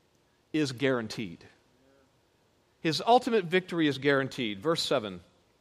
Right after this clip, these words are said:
"Arise, O Lord, save me, O my God, for you have smitten all my enemies on the cheek. You have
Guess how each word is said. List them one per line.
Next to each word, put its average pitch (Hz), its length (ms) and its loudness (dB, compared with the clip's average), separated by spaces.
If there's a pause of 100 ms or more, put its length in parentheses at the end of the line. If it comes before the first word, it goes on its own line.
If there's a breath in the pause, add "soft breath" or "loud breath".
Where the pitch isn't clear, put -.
(680)
"Arise, 202 540 8
O 160 100 8
Lord, 151 480 6 (140 loud breath)
save 233 460 6
me, 165 280 4
O 156 160 6
my 139 220 2
God, 151 460 4 (920)
for 208 100 4
you 226 320 6 (140)
have 214 600 8 (200 loud breath)
smitten 170 680 2 (320 soft breath)
all 180 220 10
my 151 200 8
enemies 139 400 0
on 135 160 0
the 107 60 -8
cheek. 104 400 -8 (760)
You 233 220 2
have 175 720 6